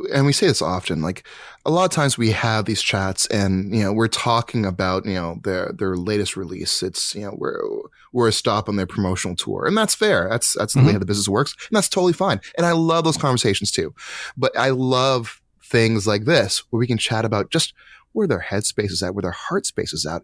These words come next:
Speaker 1: e-, especially in the times that we're living in. And so it was great just to have, like, a nice, chill conversation with Josh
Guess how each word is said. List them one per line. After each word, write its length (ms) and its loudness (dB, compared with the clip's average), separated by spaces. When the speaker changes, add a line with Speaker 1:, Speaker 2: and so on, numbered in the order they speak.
Speaker 1:
e-, 140 -2
especially 680 2
in 140 2
the 60 2
times 340 -2
that 80 0
we're 140 -2
living 260 -4
in. 180 -10
And 140 2
so 100 2
it 40 2
was 120 2
great 240 2
just 160 -4
to 60 -10
have, 100 2
like, 140 -2
a 120 0
nice, 580 0
chill 560 2
conversation 680 0
with 120 -4
Josh 400 -4